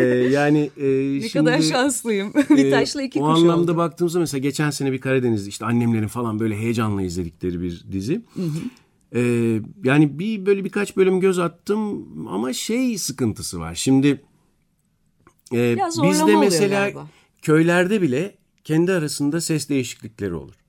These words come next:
Speaker 1: Yani,
Speaker 2: Renkli, acayip
Speaker 1: e, tabii,
Speaker 2: renkli.
Speaker 1: şimdi mesela bizim köyde atıyorum kırmızı, kırmızı kravat, kırmızı saat derler.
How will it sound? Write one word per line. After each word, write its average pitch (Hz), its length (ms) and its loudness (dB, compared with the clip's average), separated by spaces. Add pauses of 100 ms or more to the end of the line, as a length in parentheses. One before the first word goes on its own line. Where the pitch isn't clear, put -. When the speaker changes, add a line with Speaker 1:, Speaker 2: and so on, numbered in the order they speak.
(760)
Speaker 1:
Yani, 285 260 4
Speaker 2:
Renkli, 359 340 0 (220)
acayip 269 320 -4
Speaker 1:
e, 120 80 0
tabii, 226 240 2
Speaker 2:
renkli. 127 160 4
Speaker 1:
şimdi 170 260 4
mesela 170 380 0
bizim 190 300 2
köyde 156 280 0
atıyorum 147 400 -2 (500)
kırmızı, 175 500 4 (240)
kırmızı 170 420 4
kravat, 127 440 0
kırmızı 147 400 2
saat 113 400 -4
derler. 113 340 -4